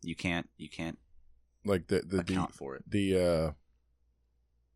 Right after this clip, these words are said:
Speaker 2: what's it called? The, the nuclear family is being, like, disbanded.
Speaker 1: Correct.
Speaker 2: And I think that's a bad thing, you know? Um, I have a nuclear family,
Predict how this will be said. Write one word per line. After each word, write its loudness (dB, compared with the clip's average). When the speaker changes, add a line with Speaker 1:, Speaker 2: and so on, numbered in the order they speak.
Speaker 2:
what's -8
it -12
called? 4
The, -2
the -2
nuclear 2
family 0
is -6
being, 0
like, -2
disbanded. 0
Speaker 1:
Correct. -10
Speaker 2:
And 0
I 0
think -4
that's -2
a -2
bad 0
thing, -8
you -6
know? -2
Um, -4
I 6
have 4
a 2
nuclear 2
family, -4